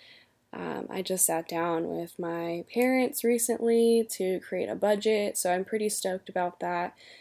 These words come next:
Just having a plan in place that I can see, and it's a little bit less, like, scattered in my brain. It's all organized and together, that now I can actually look at that and, like, hopefully we'll be able to stick to it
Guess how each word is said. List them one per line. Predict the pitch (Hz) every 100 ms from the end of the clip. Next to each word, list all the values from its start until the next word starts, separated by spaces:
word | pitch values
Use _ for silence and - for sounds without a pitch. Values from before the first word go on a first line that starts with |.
| _
Just | - 196 -
having | 160 175 190 185 180
a | -
plan | 190 - 170 160 160 165
in | 190
place | 180 - 180 185 -
that | 165
I | 165
can | - 170
see, | - - 196 196 202 208
and | 185
it's | 175 160 -
a |
little | 180 185
bit | 180 180
less, | 180 175 -
like, | - 170
scattered | - - 180 180 180
in | 190
my | 185 175
brain. | 170 165 180 185
It's | 180
all | - 180 175
organized | 175 160 170 165 -
and | 180
together, | 180 180 170 170 190 190 - - - -
that | 190 180
now | 175 160 160
I | 160
can | 160 185
actually | - 160 - - 175
look | 170 175 165
at | 196 190
that | 185 170 165 -
and, | 170
like, | 160 147 - - _ _ _ _ _ _ -
hopefully | - 190 - 175 170
we'll | 175 175
be | 185
able | 180
to | 180
stick | 180 - 185 185 -
to | - 175
it | 175 170 -